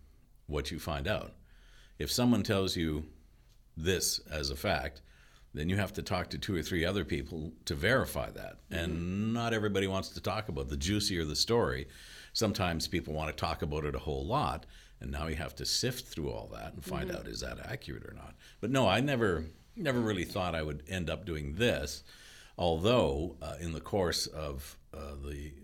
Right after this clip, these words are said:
Speaker 1: the career in, in television and radio, you would come across people that did public affairs or publicists or P R people, whatever you want to call them.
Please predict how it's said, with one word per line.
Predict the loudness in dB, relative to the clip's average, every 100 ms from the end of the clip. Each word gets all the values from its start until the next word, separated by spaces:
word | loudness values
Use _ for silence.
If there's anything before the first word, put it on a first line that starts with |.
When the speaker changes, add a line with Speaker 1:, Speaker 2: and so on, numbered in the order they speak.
| -16 -12
Speaker 1:
the | -10
career | -4 2 4 4
in, | 0 -4
in | -8
television | -4 -2 -2 -2 -4
and | -2
radio, | 0 2 2 -4 -8 -16 -2
you | 2
would | 2
come | 4 2
across | 4 2 2 2 -2 -4 -4
people | -4 -2
that | -2 -2
did | -6
public | -2 -2 -2 -4
affairs | -4 -4 -4 -4
or | -6
publicists | -2 -2 0 0 -2 -2 -4 -4
or | -6
P | -6 -4
R | -2 -4
people, | -6 -8 -8 -6
whatever | -6 -6
you | -6
want | -8
to | -8
call | -2 0 0
them. | -6